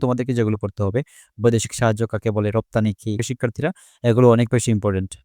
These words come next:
এখান থেকে তোমরা দেখে নাও। এই চ্যাপ্টারের জন্য তোমাদেরকে অনুধাবনমূলক প্রশ্ন যেগুলো পড়তে হবে, বৈদেশিক বাণিজ্য ও বৈদেশিক সাহায্যের মধ্যে পার্থক্য, বাংলাদেশের রপ্তানি বাণিজ্যের বৃদ্ধির দুটি উপায় লেখো, অপ্রচলিত রপ্তানি পণ্য বলতে কি বুঝো,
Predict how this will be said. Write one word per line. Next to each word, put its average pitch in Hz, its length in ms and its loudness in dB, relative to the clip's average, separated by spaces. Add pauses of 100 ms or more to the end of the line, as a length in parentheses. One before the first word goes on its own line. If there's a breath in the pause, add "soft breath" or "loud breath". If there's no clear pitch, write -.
(160)
এখান 117 180 0
থেকে 123 180 -2
তোমরা 113 220 0
দেখে 104 220 -2
নাও। 90 100 -4 (1080)
এই 131 120 2
চ্যাপ্টারের 160 300 4
জন্য 160 180 2
তোমাদেরকে 117 400 0
অনুধাবনমূলক 139 540 2
প্রশ্ন 113 260 0
যেগুলো 104 240 0
পড়তে 104 260 -4
হবে, 104 140 -2 (800)
বৈদেশিক 117 460 0
বাণিজ্য 131 260 2 (160)
ও - 20 2 (180)
বৈদেশিক 113 400 0
সাহায্যের 117 320 0
মধ্যে 120 240 -2
পার্থক্য, - 380 -6 (560)
বাংলাদেশের 117 500 2
রপ্তানি 117 360 0
বাণিজ্যের 107 320 0 (300)
বৃদ্ধির 123 360 2
দুটি 117 160 0 (100)
উপায় 123 240 2
লেখো, 120 200 -2 (120)
অপ্রচলিত 113 380 -2 (100)
রপ্তানি 120 360 0
পণ্য 110 140 0 (100)
বলতে 117 220 0
কি - 120 -6
বুঝো, 117 240 0